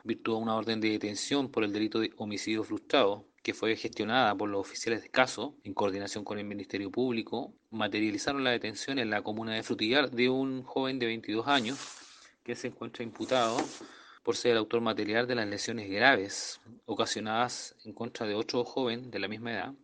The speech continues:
en circunstancias que ambos sostienen una discusión en la vía pública el día veinte de agosto del año dos mil veintitrés. En esa instancia, el imputado agrede en diversas partes del cuerpo con un cuchillo a la víctima, ocasionándole heridas de gravedad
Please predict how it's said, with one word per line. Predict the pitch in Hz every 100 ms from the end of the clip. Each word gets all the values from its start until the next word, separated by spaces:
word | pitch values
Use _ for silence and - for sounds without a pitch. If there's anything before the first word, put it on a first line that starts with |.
| _ -
en | 110
circunstancias | - 110 - 120 123
que | - 117
ambos | 135 139
sostienen | 117 - 120
una | 117 113
discusión | 107 101 - 127
en | 120
la | 107
vía | 104
pública | 98 143 117 95
el | 101
día | 104 104
veinte | 107 107 107
de | 104
agosto | 107 120 -
del | 120
año | 113 110 101
dos |
mil | 101 92
veintitrés. | 92 92 - 117 98 - - _ _ _
En | 104 110
esa | -
instancia, | 104 98 127 127 - 113 131 -
el | - 98
imputado | - 101 107 110 110 -
agrede | 104 107 117 117 -
en | 104
diversas | 98 104 - -
partes | - - 117
del | 101 -
cuerpo | - 127 104
con | 101
un | 110
cuchillo | 104 104 - 147 110
a |
la | 104
víctima, | 113 - 104 110 143 - _
ocasionándole | - 110 - 110 113 110 113 -
heridas | 104 107 117
de | 104 104 101
gravedad | 101 101 98 123